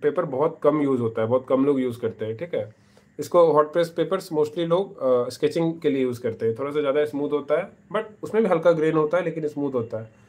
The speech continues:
उसको mostly लोग sketching के लिए यूज़ करते हैं, है ना? बस इतना समझ लीजिए, hot press पूरा, अ, completely smooth paper होगा, cold press थोड़ा सा medium texture होगा, रफ बहुत ज़्यादा रफ texture होगा।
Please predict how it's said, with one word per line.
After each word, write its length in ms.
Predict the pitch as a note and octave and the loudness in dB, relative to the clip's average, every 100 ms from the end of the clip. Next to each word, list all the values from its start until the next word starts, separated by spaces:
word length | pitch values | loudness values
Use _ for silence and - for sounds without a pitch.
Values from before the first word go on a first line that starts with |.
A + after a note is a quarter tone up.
| _ _ | _ _
उसको 200 | C#3+ E3 | -4 -2
mostly 320 | D3 B2+ D#3+ | 0 0 0
लोग 200 | D#3+ F#3 | 0 -2
sketching 400 | D3 - A#2+ C3+ | -6 -6 -4 -4
के 80 | B2+ | -4
लिए 140 | B2+ B2 | -4 -4
यूज़ 200 | A#2 A#2 | -4 -6
करते 260 | G2+ - | -6 -6
हैं, 80 | A2+ - - - _ _ _ _ E3+ | -6 -8 -20 -20 _ _ _ _ -8
है 120 | C#3+ | -8
ना? 80 | A2 - - _ _ _ _ - _ _ _ _ - - _ _ _ C#3+ | -8 -14 -20 _ _ _ _ -20 _ _ _ _ -20 -20 _ _ _ 2
बस 140 | D3+ | 4
इतना 180 | D3+ E3+ | 6 4
समझ 220 | E3+ E3+ | 6 4
लीजिए, 160 | F3+ E3+ | 4 4
hot 240 | C#3+ - | 4 2
press 240 | F#3+ G3 | -2 -2
पूरा, 280 | - C#3+ D3 | -8 0 2
अ, 460 | D3+ - D3 C#3 C3+ | 0 -4 -2 0 0
completely 540 | C3+ B2+ C#3 C#3 D#3 | 0 0 -2 0 -2
smooth 220 | D3 C#3+ | 0 0
paper 320 | D3+ D#3 D3+ D3+ | 2 0 2 2
होगा, 280 | D#3 E3 | 2 2
cold 280 | E3+ C#3 C3 | 0 -2 -2
press 240 | E3 E3+ C#3+ | -2 -2 0
थोड़ा 140 | C3 | 0
सा 360 | C3+ C#3+ C3+ - | 2 2 0 -2
medium 320 | B2 B2+ D3 | 0 2 4
texture 320 | D3 - D#3 | 2 -2 0
होगा, 300 | D3 D3+ G3 - _ _ - _ B2+ | 2 2 0 -4 _ _ -20 _ 2
रफ 280 | F3+ - - _ - | 2 0 -16 _ -4
बहुत 240 | A#2+ C3 | 0 2
ज़्यादा 440 | B2+ B2 C#3 C#3 - _ _ _ _ _ _ C3+ | 2 2 2 0 -6 _ _ _ _ _ _ -2
रफ 180 | C3+ C#3 | -2 0
texture 280 | A#2+ B2+ | -2 0
होगा। 280 | A2+ G#2+ A2+ | 0 0 -4